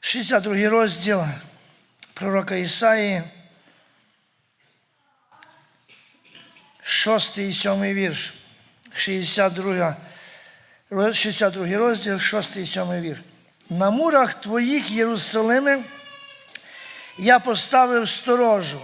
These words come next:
Ніколи не буде мовчати вона цілий день та всю ніч.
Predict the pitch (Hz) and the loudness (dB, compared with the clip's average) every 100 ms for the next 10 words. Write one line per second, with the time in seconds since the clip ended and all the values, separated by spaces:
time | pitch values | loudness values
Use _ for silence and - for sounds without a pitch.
0 | - - 196 247 302 330 311 277 247 233 | -14 -6 -2 0 2 2 2 2 2 0
1 | 320 311 262 233 220 196 - 247 226 208 | -2 0 0 2 0 0 4 6 6 0
2 | 185 196 214 240 254 269 - - 311 277 | -2 0 2 2 2 0 0 0 2 0
3 | 233 220 190 262 302 269 262 233 - 247 | 0 -2 0 2 2 0 -2 -2 -2 -4
4 | 233 226 170 - | -2 -2 -4 -10